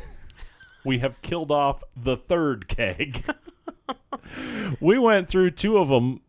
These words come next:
Over the weekend, I was filling up growlers, and we had people over, and we were taking, and I'm like, "Oh my God, it's gone." Go to fill up another one.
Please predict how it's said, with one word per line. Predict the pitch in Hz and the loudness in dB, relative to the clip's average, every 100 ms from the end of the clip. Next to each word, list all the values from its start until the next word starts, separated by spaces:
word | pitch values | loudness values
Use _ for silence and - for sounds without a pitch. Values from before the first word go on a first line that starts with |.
| _ _ - | _ _ 0
Over | 202 208 | 4 4
the | |
weekend, | 196 226 196 151 | 4 0 0 2
I | |
was | 131 120 | 0 -2
filling | - 175 180 | -4 -4 -4
up | 170 | -4
growlers, | 139 147 170 165 175 170 120 | 0 0 0 0 -2 -2 -2
and | |
we | 110 | 0
had | 131 123 113 | 0 -2 -6
people | - 170 165 | -4 -2 0
over, | 165 165 151 | 0 0 -2
and | |
we | 131 113 | 0 -2
were | 110 | -2
taking, | 165 160 - | -4 -4 -8
and | 131 - | -10 -6
I'm | 107 | -2
like, | 110 98 | -2 -2
"Oh | 98 | -2
my | 113 | -2
God, | 160 151 | -2 -4
it's | - | -4
gone." | 147 180 165 139 - _ _ _ _ _ _ _ _ _ _ _ _ _ _ - - _ | 0 0 0 -2 -6 _ _ _ _ _ _ _ _ _ _ _ _ _ _ -18 -18 _
Go | - | -12
to | 92 | -10
fill | - 110 | -6 -4
up | 110 110 | -2 -2
another | 117 113 | -2 -2
one. | 110 | -4